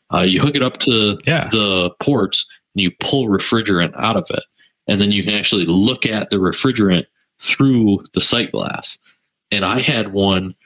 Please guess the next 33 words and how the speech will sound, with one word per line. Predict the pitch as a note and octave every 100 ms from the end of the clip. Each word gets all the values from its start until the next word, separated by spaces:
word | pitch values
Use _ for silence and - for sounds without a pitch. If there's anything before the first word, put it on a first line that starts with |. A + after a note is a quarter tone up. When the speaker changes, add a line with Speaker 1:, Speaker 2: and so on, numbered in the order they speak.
| _ _ -
Speaker 1:
that, | G#2+ G2 - - _ _ _ _
it | A2
was | F#2+
a | G2 E2+
Ford | - C3 C#3+
Escape, | - - F2+ G2+ - - _ _
and | G2 F#2+ F2 - - - _ _ -
I | G2+
never | G#2 A2+ B2+
work | A2+ A#2+ A#2 A2
on | G#2 G2+ F#2 - _
vehicles | G#2 G2 G2 F2+
at |
my | E2+ D#2+
house | E2+ D#2+ -
anymore | E2 E2 G#2+
because | A2 - D#2+
I | E2+ E2 - -
support | - - G2+ F#2+ G2+
only | G2 F#2+ F#2
repair | F#2+ F#2 G2 F#3
shops | - E2+ E2 F#2+
and | -
collision | E2+ D#2+ D2+
shops. | F2 F2+ - - - - - _
But | G#2
it | G2
was | G2+ F2 -
a | G2
guy's | G2 G2+ A#2+ A#2+ - - -
car | - B2 A#2+ F#2
that | F#2 F#2+
I | F2+ F#2 F2+